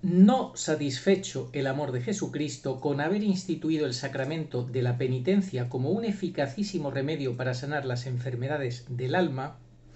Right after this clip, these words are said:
instituyó también el de la extrema unción, para armar al moribundo. Ojo, armar. Y es que es una última batalla la que tiene que lidiar el, el moribundo, en la que su alma se va a ver sometida a muchísimas tentaciones,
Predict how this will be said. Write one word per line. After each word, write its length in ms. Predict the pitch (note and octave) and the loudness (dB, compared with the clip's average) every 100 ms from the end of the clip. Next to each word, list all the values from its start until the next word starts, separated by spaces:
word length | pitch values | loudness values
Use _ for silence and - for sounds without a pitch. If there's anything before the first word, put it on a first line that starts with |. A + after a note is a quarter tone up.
| - - - | -20 -18 -12
instituyó 440 | - G3+ B3 C4 | -2 -2 -2 -2
también 340 | B3+ G#3+ F#3+ | 0 4 6
el 100 | G3 | 6
de 100 | D3+ | 2
la 60 | C3+ | 0
extrema 440 | A#2+ - D3 C#3+ | -2 -2 -2 0
unción, 520 | C#3 C3 - G3+ B2+ - - - - - | -2 -2 2 2 2 -4 -14 -20 -20 -12
para 460 | - A#3 G3+ G3 - | 0 2 4 2 0
armar 560 | C#3+ C#3+ C3 D#3 A3+ B3+ | 0 0 0 2 2 2
al 140 | G#3 | 0
moribundo. 640 | D#3 C#3 C3 G3 C3 A#2+ - | 0 -2 0 0 0 -6 0
Ojo, 340 | F#3+ F#3 - - | -2 -2 -10 -4
armar. 600 | D3+ C3 C3 G#3+ F#3+ - - - - - - - - - | 0 0 2 2 2 -4 -18 -20 -20 -20 -20 -20 -18 -6
Y 60 | |
es 80 | D3+ | -6
que 100 | - | -2
es 100 | G3 | 0
una 140 | F#3+ F#3 | 4 6
última 340 | G3+ G3 D#3 | 4 2 -2
batalla 380 | C3+ B2+ G#3 C3 | -2 -2 -2 0
la 100 | B2+ | -2
que 80 | A#2+ | -2
tiene 320 | C#3 C#3 B2 | -4 -6 -4
que 180 | C3 C3 | -2 -2
lidiar 520 | B2+ B2 D#3 C#3+ - | -2 0 0 -2 -4
el, 320 | C3+ B2 A#2+ C3 | -2 0 0 -2
el 100 | B2+ | -4
moribundo, 640 | C3 B2 G3 G#3+ A2 - - - - - - - - - - - | -2 -2 -2 -2 -4 -10 -18 -20 -20 -20 -20 -20 -20 -20 -20 -10
en 60 | C3 | -4
la 120 | C3+ | -2
que 80 | C3+ | -4
su 220 | B2 C#3+ | -4 0
alma 400 | D#3+ F3+ G#3+ A3 | 2 4 2 0
se 160 | - B2+ | -6 -2
va 160 | C3 | 0
a 200 | C#3 D3+ B2+ | 0 -2 -2
ver 120 | C3+ | -4
sometida 400 | - C#3 B2 D#3 | -4 -6 -2 -2
a 40 | |
muchísimas 580 | B2+ B2 A3+ G3+ D#3+ B2+ | -2 -4 -4 -4 -4 -4
tentaciones, 800 | C#3 B2 B2 G#3 G#3 A#2+ A#2+ - | -4 -4 -6 -2 -2 -4 -8 -12